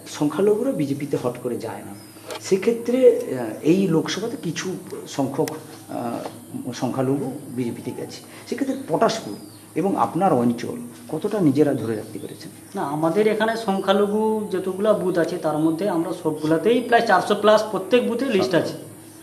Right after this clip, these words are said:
Speaker 2: এবং আমাদের সাতটা minority বুথ, সাতটা বুথেই চারশো plus লিস্ট, এবং সমস্ত মাইনরিটি বুথ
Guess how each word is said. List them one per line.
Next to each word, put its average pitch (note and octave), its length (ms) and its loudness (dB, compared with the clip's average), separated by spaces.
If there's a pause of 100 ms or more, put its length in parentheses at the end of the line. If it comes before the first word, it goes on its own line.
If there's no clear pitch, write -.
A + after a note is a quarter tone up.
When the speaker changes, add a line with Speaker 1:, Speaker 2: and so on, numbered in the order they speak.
(140)
Speaker 2:
এবং D#3 180 4
আমাদের F3 200 4
সাতটা F#3+ 400 0
minority G#3 420 6
বুথ, B3 180 0
সাতটা - 360 -2
বুথেই G#3 240 0
চারশো F3 360 2
plus F#3 80 2
লিস্ট, D#3+ 360 -2 (520)
এবং D#3+ 140 4
সমস্ত D#3+ 360 2
মাইনরিটি F3 400 4
বুথ F3 180 -2